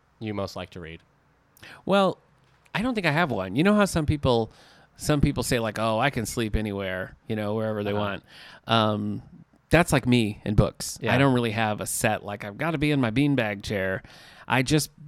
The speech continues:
Speaker 2: pretty much have a book with me wherever I go. At any time I can, like, grab a couple of minutes, I do it. So
Speaker 1: Right.
Speaker 2: there's not really a set place.
Speaker 1: Okay. Um, do you, all right, so next question.
Speaker 2: Oh, okay.
Speaker 1: Do you listen to music, yes or no?
Speaker 2: Yes.
Speaker 1: Yes.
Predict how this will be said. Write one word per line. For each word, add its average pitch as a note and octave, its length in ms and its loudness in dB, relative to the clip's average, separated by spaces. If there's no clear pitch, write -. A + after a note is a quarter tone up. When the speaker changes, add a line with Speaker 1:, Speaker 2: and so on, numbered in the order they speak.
Speaker 2:
pretty E3+ 180 6
much E3 220 0
have C#3 160 0
a B2+ 60 0
book A#2+ 200 4
with A#2 120 -8
me A2+ 120 2
wherever G#2+ 360 0
I F#2 100 -4
go. F2 260 -4
At A2 80 -2
any A#2 180 2
time G#2+ 280 -2
I G2+ 80 -6
can, G#2 160 -8
like, F#2+ 300 -8
grab A2 200 2
a G2+ 40 -6
couple - 240 -2
of G2+ 60 -6
minutes, G#2 380 -8
I A2 60 -4
do F#2+ 180 -4
it. - 140 -8
So A2 120 -2
Speaker 1:
Right. A#2 80 4
Speaker 2:
there's B2 140 4
not D3+ 220 4
really A2 240 0
a F#2+ 60 -4
set - 280 -8
place. - 440 -8
Speaker 1:
Okay. G#2 320 -6
Um, G#2 640 0
do C#3+ 120 -6
you, G3 360 -4
all D3+ 80 4
right, A2 220 0
so B2 420 0
next C#3 260 -2
question. G2+ 600 -8
Speaker 2:
Oh, A#2+ 120 2
okay. G#2 260 -8
Speaker 1:
Do B2 80 -2
you A#2 560 -2
listen C3 280 -6
to A2 60 -6
music, A2 400 -6
yes A2+ 200 -8
or G2+ 40 -10
no? F2+ 160 -12
Speaker 2:
Yes. - 520 -8
Speaker 1:
Yes. - 320 -10